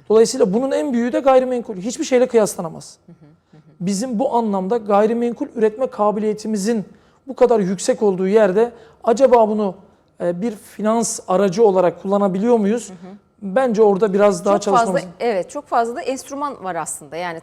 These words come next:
Speaker 2: bir takas aracı olarak düşündüğümüzde çok da fazla enstrüman var. Biraz onları da açalım isterseniz.
Speaker 1: Şimdi bakın, e, gündemle birlikte devam edelim bir taraftan
Speaker 2: Hı hı.
Speaker 1: isterseniz. Yani
Speaker 2: Hı hı.
Speaker 1: şu an insanlar evlerinde,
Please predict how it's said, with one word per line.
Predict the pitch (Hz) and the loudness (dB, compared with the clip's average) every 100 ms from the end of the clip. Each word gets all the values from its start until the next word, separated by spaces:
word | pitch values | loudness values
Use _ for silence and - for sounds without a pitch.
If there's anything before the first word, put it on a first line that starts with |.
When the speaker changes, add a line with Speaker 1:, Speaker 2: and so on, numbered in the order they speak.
| - | -12
Speaker 2:
bir | 220 | -12
takas | - 208 302 269 | -10 -10 -6 -6
aracı | 202 185 | -6 -8
olarak | 190 175 165 165 | -8 -8 -10 -12
düşündüğümüzde | 170 - 180 170 156 156 185 | -18 -20 -18 -16 -16 -14 -12
çok | - 226 | -12 -12
da | 190 | -12
fazla | 180 165 285 | -10 -10 -8
enstrüman | 220 202 214 190 180 180 | -12 -12 -14 -14 -16 -18
var. | - | -10
Biraz | 226 220 | -6 -6
onları | 202 208 233 | -6 -8 -10
da | |
açalım | 170 - 160 151 | -12 -12 -18 -20
isterseniz. | - - - - | -20 -20 -18 -10
Speaker 1:
Şimdi | 285 | 0
bakın, | 208 214 196 - 196 | 2 2 -2 -6 -6
e, | 175 175 180 - - _ _ _ _ _ _ _ _ _ | -4 -4 -8 -16 -20 _ _ _ _ _ _ _ _ _
gündemle | 208 269 277 269 247 | -4 -2 0 0 0
birlikte | 208 196 196 | 0 -2 0
devam | 175 160 156 | 2 2 0
edelim | 160 151 151 | -4 -6 -8
bir | |
taraftan | - 151 175 | -4 -4 -4
Speaker 2:
Hı | 160 | -8
hı. | |
Speaker 1:
isterseniz. | 139 151 139 170 185 | -6 -4 -4 -6 -4
Yani | 214 202 | -4 -4
Speaker 2:
Hı | |
hı. | - | -4
Speaker 1:
şu | 233 | -4
an | 220 | -4
insanlar | 233 - 214 208 | -6 -4 -4 -2
evlerinde, | 196 202 190 196 190 160 139 | 0 0 2 0 0 -2 -4